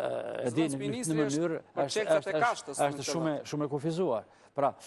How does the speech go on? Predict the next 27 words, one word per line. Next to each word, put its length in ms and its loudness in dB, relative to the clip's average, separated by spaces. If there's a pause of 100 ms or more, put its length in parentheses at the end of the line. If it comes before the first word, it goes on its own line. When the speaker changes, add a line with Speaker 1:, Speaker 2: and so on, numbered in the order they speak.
(140)
Speaker 1:
duke 160 2
mos 140 0
patur 260 0
kompetenca, 560 0 (160)
duke 180 -2
mos 220 -2
qenë 300 0
edhe 220 0 (220)
thjesht 300 0
të 80 2
aktivizuar 560 0
në 80 0
atë 160 -6
masën 300 -2
që 100 -4
duhet 240 0
jenë, 300 -2 (200)
sepse, 280 0 (280)
e, 120 0 (180)
janë 320 0
nga 120 0
dikush, 420 -2
e, 500 0
të 80 -10
kufiz-, 300 -4 (100)
të 380 -2
kushtëzuar, 500 -4